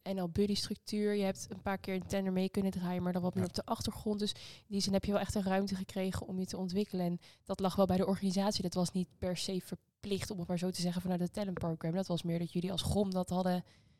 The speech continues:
Speaker 1: ingeregeld.
Speaker 2: Ja, ja, dat
Speaker 1: Ja.
Speaker 2: klopt. Hè, dat was, ehm, eh, inderdaad, er was, was, eh, geen eis van Roger, bij wijze van spreken.
Speaker 1: Nee.
Speaker 2: Eh,
Speaker 1: Maar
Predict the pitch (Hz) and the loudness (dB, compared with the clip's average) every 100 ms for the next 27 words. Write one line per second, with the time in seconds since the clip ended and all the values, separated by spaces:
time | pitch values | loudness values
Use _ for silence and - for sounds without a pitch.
0 | _ _ _ - 233 226 170 160 151 156 | _ _ _ -2 2 2 0 -2 -4 4
1 | 156 - - - - 151 107 - - - | 8 8 6 -2 10 12 12 8 -2 4
2 | 98 90 98 104 - 101 110 104 104 - | 6 8 6 6 6 6 6 4 2 4
3 | 104 101 104 104 - - 107 104 101 104 | 6 8 6 4 -2 0 2 4 4 2
4 | 104 110 - _ _ _ - 98 95 101 | 2 0 -4 _ _ _ 2 8 8 8
5 | 95 - 110 98 - - - - 107 104 | 4 4 2 2 2 -4 -4 2 6 6
6 | - 107 107 - 101 95 113 131 117 113 | 6 4 4 2 2 4 6 4 4 2
7 | 113 110 117 113 113 113 147 147 - 175 | 2 0 -2 0 0 0 -4 -8 -10 -10
8 | 185 - - 104 | -10 -14 -8 -4